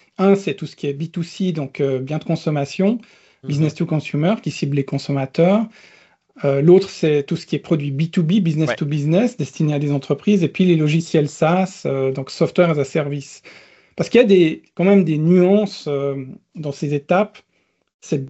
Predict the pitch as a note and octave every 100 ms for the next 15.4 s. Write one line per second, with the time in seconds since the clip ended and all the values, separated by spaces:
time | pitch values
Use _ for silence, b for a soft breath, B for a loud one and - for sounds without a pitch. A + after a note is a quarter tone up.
0 | - - C3+ C3+ C3 E3+ G3+ E3+ E3+ F#3+
1 | A#3 D#3 C#3+ - F#3 D#3+ D3+ C#3 - D#3
2 | - _ _ _ _ - C#3+ D#3 F3 F3
3 | D3 D3 C#3+ D#3 - E3 - G#3 F#3 E3
4 | C#3+ C#3 C#3 C#3 - - - G3 F#3+ E3
5 | D3 - C#3+ C#3 C#3 C3+ - D3 - _
6 | - E3+ D3 C#3+ F3+ D3 C#3+ F3+ F3 G3+
7 | F#3+ - G#3 A3 A3 B _ - F#3+ F3+
8 | - E3+ E3+ F#3+ F#3+ D#3 F#3 - G3 A3
9 | F3 b b b b - E3 F#3 F#3+ A3
10 | A3 G3+ _ _ _ _ - - - _
11 | - F3+ F3 D#3 C#3+ - F3+ - G3 F3+
12 | F3 D#3 C3 F#3 G3+ G#3 D#3+ C#3+ D#3 D3+
13 | - D#3+ D#3+ - D3 C3+ C3 F3 E3+ F3+
14 | E3+ D#3 E3 D#3+ - D3 C#3+ - C#3+ -
15 | C3+ - F3+ G3+